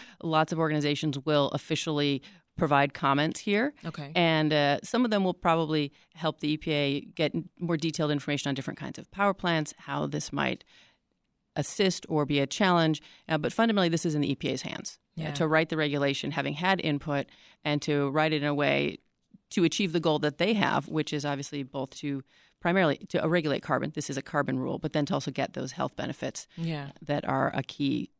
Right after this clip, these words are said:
Speaker 1: key opportunity for this to be something that ex-, is experienced positively across the economy.
Speaker 2: Now, i-, if we go back to twenty fourteen, Karen, we will recall the ad-, the Obama administration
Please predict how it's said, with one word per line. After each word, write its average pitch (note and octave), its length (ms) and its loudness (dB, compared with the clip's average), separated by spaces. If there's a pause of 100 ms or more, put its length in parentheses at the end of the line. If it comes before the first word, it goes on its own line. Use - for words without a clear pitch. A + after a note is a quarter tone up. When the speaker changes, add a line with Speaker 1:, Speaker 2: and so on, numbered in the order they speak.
(180)
Speaker 1:
key D#3+ 180 0
opportunity C3+ 460 -2
for C#3 160 -6
this C3+ 220 -4
to C#3+ 100 -8
be C3+ 160 -4
something C3+ 320 -8
that C3+ 140 -6
ex-, - 260 -16
is C#3+ 100 -8
experienced C3+ 400 -6
positively C3 440 -2
across - 320 -10
the - 60 -14
economy. - 380 -14 (520)
Speaker 2:
Now, F#3+ 140 0
i-, F3 140 0
if - 140 -8
we A3+ 80 -6
go C4 140 -2
back D#3 240 -2
to E3 100 -6
twenty D#3 300 -4
fourteen, D3 680 -6
Karen, C#3+ 400 -10
we C3+ 320 -10
will D#3 320 -4
recall D#3 300 -2
the D3+ 160 -2
ad-, D3 260 -4
the C#3+ 260 -4
Obama D3+ 540 -2
administration C#3 840 -6